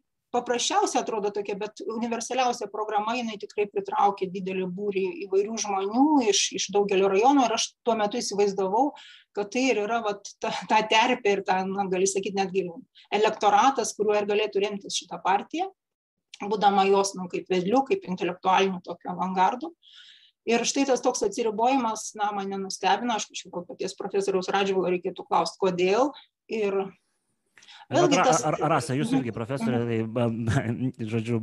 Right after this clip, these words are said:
Speaker 2: pasimesim čia tarp tų profesorių, jeigu visus, bet, em, vat norisi paklaust, va vieną momentą pa-, paminėjot. Mm, galimai prorusiška organizacija. E, e, tokia mintis, kaip suprantu, buvo partijoje Nacionalinio susivienijimo išsakyta.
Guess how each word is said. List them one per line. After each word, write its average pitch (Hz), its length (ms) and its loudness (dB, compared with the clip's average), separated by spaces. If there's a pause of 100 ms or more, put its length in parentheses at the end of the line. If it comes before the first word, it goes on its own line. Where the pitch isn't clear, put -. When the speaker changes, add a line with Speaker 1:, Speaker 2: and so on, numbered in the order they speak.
(120)
Speaker 2:
pasimesim 117 500 0
čia 104 80 0
tarp 104 140 -2
tų 110 100 0
profesorių, 127 480 0
jeigu 117 240 0
visus, 120 320 -4 (440)
bet, 123 280 -2
em, 127 260 4 (500)
vat 131 200 -8
norisi 147 280 0
paklaust, 135 300 -2
va 120 60 -4
vieną 135 200 2
momentą 113 360 2
pa-, 104 160 -6
paminėjot. 110 560 -2 (680)
Mm, 110 640 -2
galimai 120 520 4
prorusiška 131 600 -2
organizacija. 113 720 -4
E, 92 220 -10 (720)
e, 98 240 -8 (280)
tokia 113 240 -2
mintis, 113 280 2
kaip 95 120 -8
suprantu, 107 360 -4
buvo 107 280 0
partijoje 98 540 -2
Nacionalinio 98 600 -2
susivienijimo 104 440 -2
išsakyta. 92 500 -10